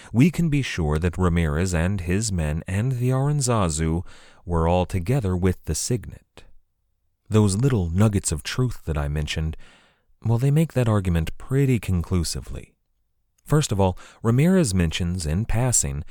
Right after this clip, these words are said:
that the English pirates bragged about their raids on Peru and Panama and Costa Rica. Fairly specifically, though. That's obviously an allusion to the Second Pacific Adventure and their raids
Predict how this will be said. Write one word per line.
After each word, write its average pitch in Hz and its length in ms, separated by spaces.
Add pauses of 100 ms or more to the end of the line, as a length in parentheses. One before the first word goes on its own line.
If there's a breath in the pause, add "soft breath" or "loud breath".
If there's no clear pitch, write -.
(160 loud breath)
that - 140
the - 120
English 156 480
pirates 82 460
bragged 80 640
about 82 280
their 85 220
raids 78 400
on 78 160
Peru 85 640
and 98 260
Panama 80 600
and 90 260
Costa 82 380
Rica. 117 420 (800 soft breath)
Fairly 147 400
specifically, - 800
though. - 240 (600)
That's 98 340 (100)
obviously 107 760
an 101 100
allusion 90 600
to 80 160
the 85 140
Second - 520
Pacific - 460
Adventure 76 580 (360 loud breath)
and 85 280
their 80 280
raids 80 480